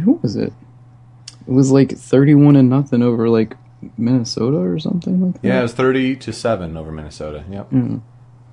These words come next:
Speaker 2: Good, rem-,
Speaker 1: Um,
Speaker 2: good memory.
Speaker 1: but yeah, I'd say if they, I mean, either that or, you know,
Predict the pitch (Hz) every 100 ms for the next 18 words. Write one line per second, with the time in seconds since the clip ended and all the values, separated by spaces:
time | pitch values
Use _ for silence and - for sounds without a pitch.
0 | - - - 131 110 127 127 117 113 120
1 | 82 85 73 147 147 143 143 156 190 160
2 | 117 - 117 110 107 113 - - - -
3 | 127 131 117 - - - 165 160 147 151
4 | 147 135 135 120 - 147 127 117